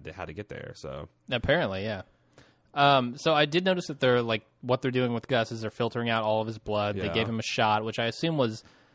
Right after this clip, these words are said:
Speaker 1: Yeah, what?
Speaker 2: I, I,
Speaker 1: Under
Speaker 2: maybe
Speaker 1: the
Speaker 2: some sort of anecdote or antidote
Speaker 1: Right into the
Speaker 2: or
Speaker 1: tongue.
Speaker 2: Yeah, under his tongue. That's
Speaker 1: Do you think
Speaker 2: a
Speaker 1: they
Speaker 2: weird
Speaker 1: actually
Speaker 2: shot.
Speaker 1: injected that in under his tongue,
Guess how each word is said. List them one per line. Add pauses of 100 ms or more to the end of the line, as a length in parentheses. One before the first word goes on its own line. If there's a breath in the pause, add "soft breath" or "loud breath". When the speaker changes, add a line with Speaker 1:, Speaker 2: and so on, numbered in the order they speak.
(260 soft breath)
Speaker 1:
Yeah,
what?
Speaker 2:
I, (100)
I,
Speaker 1:
Under
Speaker 2:
maybe
Speaker 1:
the
Speaker 2:
some
sort
of (100)
anecdote
or
antidote
Speaker 1:
Right
into
the
Speaker 2:
or
Speaker 1:
tongue. (640 soft breath)
Speaker 2:
Yeah,
under
his
tongue.
That's
Speaker 1:
Do
you
think
Speaker 2:
a
Speaker 1:
they
Speaker 2:
weird
Speaker 1:
actually
Speaker 2:
shot.
Speaker 1:
injected
that
in
under
his
tongue,